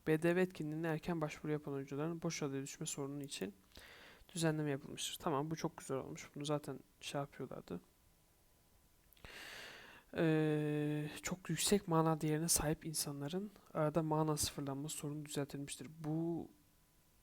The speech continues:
yani gayet güzel. Mini E P gösterisi eski haliyle kullanma fonksiyonu etkenlenmiştir. Evet, bunu da bazen isteyen, ben duydum. Bunu da isteyen oldu.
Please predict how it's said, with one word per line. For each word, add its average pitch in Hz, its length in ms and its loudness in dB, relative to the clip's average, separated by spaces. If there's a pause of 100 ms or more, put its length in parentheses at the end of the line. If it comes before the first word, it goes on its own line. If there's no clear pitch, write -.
(640)
yani 143 320 -4
gayet 147 640 0 (140)
güzel. 135 280 -4 (1400)
Mini 185 180 6
E 185 100 10
P 185 160 6
gösterisi 160 540 2
eski 165 340 4
haliyle 160 280 6
kullanma 160 360 -2
fonksiyonu 156 460 -4
etkenlenmiştir. 143 720 -2
Evet, 190 220 4 (100)
bunu 185 180 -2
da - 180 2
bazen 139 260 4
isteyen, 143 500 -6
ben 160 180 -2
duydum. 139 280 -6 (320)
Bunu 151 160 -8
da 143 60 -6
isteyen 151 320 -4
oldu. 147 300 -8